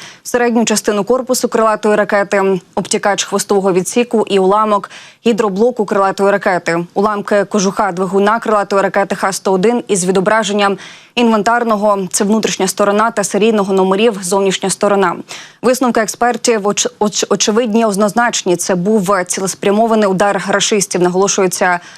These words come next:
у повідомленні. У цьому зв'язку сказано, що про це свідчать не тільки уламки ракети,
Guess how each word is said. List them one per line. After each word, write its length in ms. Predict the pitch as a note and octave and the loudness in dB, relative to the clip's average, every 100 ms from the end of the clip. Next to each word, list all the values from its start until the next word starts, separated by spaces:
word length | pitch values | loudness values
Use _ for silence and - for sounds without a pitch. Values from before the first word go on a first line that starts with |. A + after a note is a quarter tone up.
| - - | -10 -4
у 80 | |
повідомленні. 600 | G3 G3+ F#3+ G3 E3 D#3+ D#3 F#3 - | 0 2 2 2 2 2 0 -6 -4
У 80 | |
цьому 360 | G3+ A#3+ A3+ G#3+ | -2 0 2 0
зв'язку 380 | F#3 G3 - B3+ | 0 -2 0 -2
сказано, 460 | - G#3 G3+ G3+ | 0 -2 0 0
що 280 | F#3 - G3 | -2 -2 -4
про 160 | - F#3+ | -2 -2
це 200 | - A#3 | 0 -2
свідчать 480 | - G#3+ - F#3+ F#3+ | -2 -2 -2 -2 0
не 140 | F#3 | 0
тільки 320 | F#3 C4+ A#3+ B3+ | 2 0 2 2
уламки 440 | A#3+ G3+ F#3+ F#3+ | 2 0 -2 -2
ракети, 500 | F3+ - F3 F3+ | -2 0 -2 0